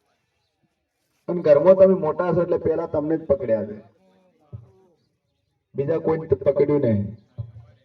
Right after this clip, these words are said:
ભૂલો કરી છે એની સજા મળ્યા વણી રહેતી. જગતમાં દેવ સ્વાદ તો બે બે છોકરાઓ હમણાં ફરે છે, ઉંમર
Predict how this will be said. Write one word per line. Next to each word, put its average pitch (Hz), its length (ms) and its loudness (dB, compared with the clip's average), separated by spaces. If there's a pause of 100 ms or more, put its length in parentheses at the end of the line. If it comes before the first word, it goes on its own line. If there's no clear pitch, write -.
(880)
ભૂલો 135 300 6
કરી 175 340 2
છે 170 80 0
એની 165 220 -4
સજા 151 280 2
મળ્યા 147 280 6
વણી 147 220 0
રહેતી. 131 380 4 (2750)
જગતમાં 139 520 2
દેવ 139 220 8
સ્વાદ 139 240 2
તો 139 80 6
બે 147 240 0
બે 143 180 2
છોકરાઓ - 300 2
હમણાં 127 260 -6
ફરે 110 240 0
છે, - 120 -10 (1700)
ઉંમર 139 240 -2